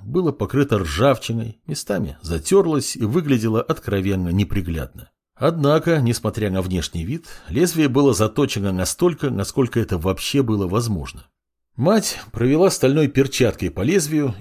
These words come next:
и уставилась на царапину, оставленную на металле. Затем сняла перчатку и провела еще раз по синюшной плоти. На пальце образовался надрез,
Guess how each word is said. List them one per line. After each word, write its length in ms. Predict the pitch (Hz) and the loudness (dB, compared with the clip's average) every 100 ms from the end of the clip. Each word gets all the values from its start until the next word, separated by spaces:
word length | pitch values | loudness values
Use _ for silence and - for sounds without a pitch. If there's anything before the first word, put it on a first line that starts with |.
| - | -4
и 100 | 185 | -2
уставилась 720 | 139 - 135 143 131 113 - | -2 0 2 4 2 0 -4
на 140 | 104 | -4
царапину, 680 | 104 101 95 127 117 95 82 | -2 -2 0 0 0 -2 -4
оставленную 680 | 78 - 95 85 85 82 85 | -6 -4 -4 -4 -4 -4 -2
на 60 | |
металле. 540 | 95 101 - 62 58 - _ _ _ | -2 -2 -4 -10 -12 -18 _ _ _
Затем 280 | 92 - 175 | -6 -2 -2
сняла 460 | - 170 165 120 113 | 0 2 4 6 4
перчатку 680 | 110 - 117 113 - 135 - | 0 -4 -4 -4 -6 -14 -14
и 60 | |
провела 460 | 110 76 82 92 127 | -12 -8 -4 0 2
еще 340 | 135 - 90 | 2 -2 -4
раз 240 | 92 110 - | -4 -6 -10
по 160 | - | -8
синюшной 480 | 110 98 80 - 98 | -4 -4 -4 -6 -10
плоти. 480 | - 76 - - 73 _ _ - | -10 -10 -10 -12 -20 _ _ -8
На 140 | 95 | -6
пальце 520 | - 208 208 - 175 104 | 2 2 2 0 0 0
образовался 640 | 95 95 104 160 175 131 | -2 0 2 2 2 2
надрез, 680 | 120 170 120 104 104 - - | 2 4 2 2 0 -4 -10